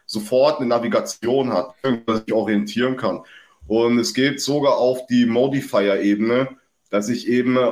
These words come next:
mit dem Naming schon bekannt gebe, ob ich, äh, Modifier einsetze. Das heißt, auf tos oder Produktseiten.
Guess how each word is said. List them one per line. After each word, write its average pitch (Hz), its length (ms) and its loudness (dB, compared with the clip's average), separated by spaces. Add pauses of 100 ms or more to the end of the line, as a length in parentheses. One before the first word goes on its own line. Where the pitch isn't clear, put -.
mit 120 320 -2
dem 113 160 2
Naming 131 600 2
schon 117 540 -2
bekannt 120 500 -2
gebe, 123 440 0
ob 120 200 0
ich, 120 360 -2
äh, 110 160 0
Modifier 107 600 2
einsetze. 104 460 -2
Das 101 200 -6
heißt, 104 280 0
auf 104 200 -4
tos - 420 -2 (320)
oder 117 160 0
Produktseiten. 127 1000 0